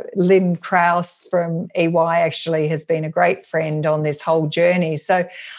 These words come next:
I have gathered some very strong people who will tell me how it is. And of course, there's my wonderful business partner, David Anderson, who,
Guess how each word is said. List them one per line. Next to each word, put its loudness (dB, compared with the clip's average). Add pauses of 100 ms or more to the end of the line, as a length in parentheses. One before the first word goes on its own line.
I 4
have 2
gathered 4
some -2
very 4
strong 0 (400)
people 2
who 2
will 2
tell -2
me -4
how -2
it 0
is. 0
And 2
of -2
course, 2
there's -2
my -2
wonderful -2
business -2
partner, -4
David 0
Anderson, 0 (460)
who, 2